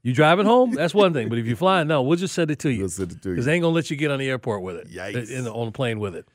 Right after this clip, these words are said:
Speaker 2: That, so that was happening last night. Congratulations to all the nominees, first of all, 'cause it's an honor to be nominated, but also to all of the winners of the local and regional Emmys, uh, last night. And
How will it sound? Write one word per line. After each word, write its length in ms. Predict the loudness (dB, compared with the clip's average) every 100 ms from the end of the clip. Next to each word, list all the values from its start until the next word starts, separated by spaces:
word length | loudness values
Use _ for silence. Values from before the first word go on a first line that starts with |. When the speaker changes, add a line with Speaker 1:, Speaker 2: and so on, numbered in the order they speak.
| _ -6
Speaker 2:
That, 220 | -2 -2
so 180 | -4 -4
that 160 | -2 -4
was 100 | -4
happening 280 | -4 -2 -4
last 280 | -2 -4 -4
night. 180 | -6 -6
Congratulations 720 | -6 -4 -4 -2 -4 -6 -12
to 120 | -10 -6
all 220 | -4 -4
the 120 | -6
nominees, 640 | -2 0 0 0 -2 -4 -6
first 220 | -10 -8
of 60 |
all, 140 | -8 -6
'cause 160 | -8 -8
it's 80 |
an 20 | -6
honor 200 | -6 -8
to 100 | -12
be 140 | -12
nominated, 540 | -8 -6 -6 -8 -10
but 120 | -8 -6
also 440 | -6 -6 -6 -8 -10 _ _
to 100 | -6 -4
all 100 | -2
of 80 |
the 60 | -4
winners 460 | -4 -2 -2 -6 -14 _ _ -8
of 140 | -4
the 100 | -2
local 300 | -2 -4 -4 -6
and 100 | -4
regional 400 | -4 -6 -8 -10
Emmys, 440 | -8 -6 -4 -6 -12 _ _ -12
uh, 80 |
last 300 | -6 -6 -6
night. 180 | -8 -8 -6
And 400 | -4 -2 -2